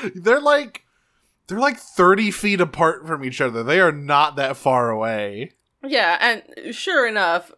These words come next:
Speaker 2: Optimus does very shortly,
Speaker 1: <laughs>
Speaker 2: uh, explain some laws of physics here. What <laughs> goes up must come down.
Speaker 1: Instantly gets shot by Megatron.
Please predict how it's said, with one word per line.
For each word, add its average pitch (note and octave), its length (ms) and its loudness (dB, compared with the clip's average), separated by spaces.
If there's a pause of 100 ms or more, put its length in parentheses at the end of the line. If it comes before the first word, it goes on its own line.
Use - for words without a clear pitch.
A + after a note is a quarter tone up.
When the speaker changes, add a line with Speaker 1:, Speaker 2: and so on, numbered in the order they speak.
Speaker 2:
Optimus G#3 460 0
does F#3+ 320 -4
very F#3+ 340 -4
shortly, F3+ 680 -6
Speaker 1:
<laughs> - 40 -8
Speaker 2:
uh, D#3+ 380 -2
explain F#3 560 -6
some G3 160 -12
laws F#3 300 4
of F#3 80 -8
physics G3 420 -4
here. E3 420 -4 (320)
What G#3+ 340 2
<laughs> D#4 120 0
goes - 220 6
up A#3 280 6
must - 300 2
come A3+ 280 -4
down. F#3+ 460 0 (320)
Speaker 1:
Instantly A#3+ 640 0
gets F3 180 2
shot D#3+ 360 2
by D3 140 4
Megatron. A2+ 880 -6